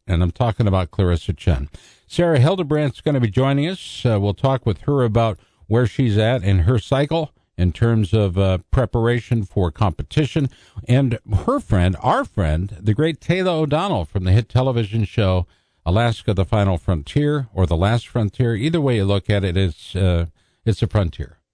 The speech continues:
and it's in Alaska. She's born in Homer, Alaska, raised by her single mom. They built their own log cabin. Now, if you saw the size of these logs, you're thinking, "My God, how did they move 'em?"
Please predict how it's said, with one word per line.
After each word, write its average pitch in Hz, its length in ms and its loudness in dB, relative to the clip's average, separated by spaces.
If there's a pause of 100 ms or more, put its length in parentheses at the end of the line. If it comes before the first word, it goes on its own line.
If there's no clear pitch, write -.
(180)
and 95 160 2
it's - 160 0
in 110 80 2
Alaska. 85 640 -2 (440)
She's 104 280 0
born 123 260 0
in 95 120 2
Homer, 120 320 2
Alaska, 101 540 -2
raised 101 400 0
by 98 140 0
her 90 160 0
single 101 360 0
mom. 110 420 0 (400)
They 92 80 2
built 120 260 0
their - 180 -2
own 113 300 0
log 110 320 -2
cabin. 117 480 -2 (500)
Now, 82 120 -2
if 92 120 -2
you 160 80 0
saw 151 260 -2
the 107 100 0
size 117 380 -2
of 104 80 0
these 87 180 -2
logs, 101 360 -2
you're 85 80 -4
thinking, 92 460 -2 (500)
"My 104 120 0
God, 104 260 0
how 110 140 0
did 107 120 0
they 85 120 0
move 120 320 2
'em?" 87 180 -8